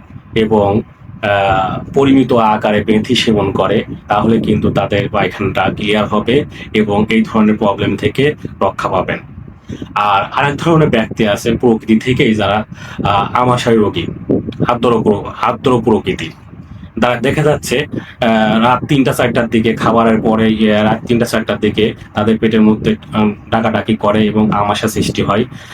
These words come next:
আহ, সকাল থেকে তিনবার পায়খানা হয়। এ সকল রোগী অবশ্যই বাসি পেটে পানে-, পানি পান করবেন না এবং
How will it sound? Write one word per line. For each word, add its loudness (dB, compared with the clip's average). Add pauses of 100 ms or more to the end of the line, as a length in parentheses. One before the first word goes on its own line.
(200)
আহ, -2
সকাল 0
থেকে 2
তিনবার 4
পায়খানা 0
হয়। 2 (240)
এ 0
সকল 0
রোগী 2 (360)
অবশ্যই 0
বাসি 0
পেটে 2 (220)
পানে-, 0
পানি 0
পান 0
করবেন 2
না 2
এবং 0